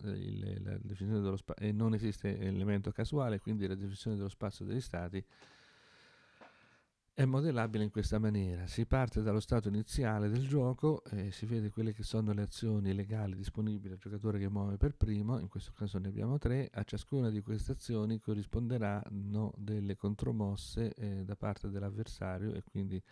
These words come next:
le contromosse sono etichettate con B. Qui supponiamo che il gioco termini subito per andare a chiarire quali sono gli elementi fondamentali,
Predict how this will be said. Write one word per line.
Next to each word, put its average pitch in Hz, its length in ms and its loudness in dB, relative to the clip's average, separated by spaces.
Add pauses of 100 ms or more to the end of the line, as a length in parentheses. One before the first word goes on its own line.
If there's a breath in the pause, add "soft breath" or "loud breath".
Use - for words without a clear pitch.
(140 loud breath)
le 101 100 -6
contromosse 107 560 0
sono 95 220 -2
etichettate 98 680 -6
con 95 220 -4
B. 85 120 -4 (640 loud breath)
Qui 127 140 -2
supponiamo 113 440 4
che 107 80 4
il 107 40 2
gioco 110 240 2
termini 107 380 2
subito 117 440 0
per 90 200 0 (260)
andare 90 320 -2
a 85 80 -2
chiarire 92 400 -2
quali 87 160 -4
sono 92 240 0
gli 92 80 0
elementi 90 400 0
fondamentali, 92 840 0